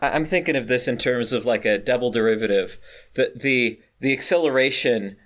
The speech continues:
has changed. We've, we've made the change in acceleration from constantly going worse and worse and worse faster to things are starting to slow down how quickly they're getting worse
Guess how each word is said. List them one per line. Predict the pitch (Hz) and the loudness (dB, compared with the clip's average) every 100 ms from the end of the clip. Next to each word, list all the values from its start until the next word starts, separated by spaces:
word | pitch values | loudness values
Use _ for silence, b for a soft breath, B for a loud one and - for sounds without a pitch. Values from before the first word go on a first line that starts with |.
| b | b
has | 123 120 - | 0 0 0
changed. | - 117 107 98 - | 0 2 0 -2 -2
We've, | 120 113 - - | -2 -2 -6 -4
we've | 131 127 | -2 0
made | 143 156 | 0 2
the | 143 | 0
change | - 143 139 135 | 0 0 0 0
in | 127 | -2
acceleration | 113 - 127 117 120 117 117 110 | 0 0 2 2 0 0 -2 -2
from | - 117 107 104 B B B - | -2 -2 -2 -4 B B B -6
constantly | 143 139 - 123 123 | -2 -2 -2 -2 0
going | 123 120 110 | 2 0 0
worse | 117 120 - | 2 2 2
and | 120 | 0
worse | 117 | 0
and | 123 | 0
worse | 117 113 | 0 0
faster | - 127 123 - 104 - - B B B B B B B | 0 -2 -2 -2 -2 -4 -8 B B B B B B B
to | - 151 139 123 120 - | -2 2 2 2 0 -4
things | - 156 139 | -2 -2 0
are | 135 | 0
starting | - 139 139 123 | 2 2 2 -2
to | 120 | -2
slow | - 135 139 | 0 2 2
down | 135 135 135 131 123 | 2 2 2 2 0
how | 120 123 | 0 -2
quickly | 117 - 170 - 131 | 0 0 -2 0 0
they're | 117 113 | 2 0
getting | 101 110 107 101 | 2 0 0 -4
worse | - 117 110 107 | -2 0 0 0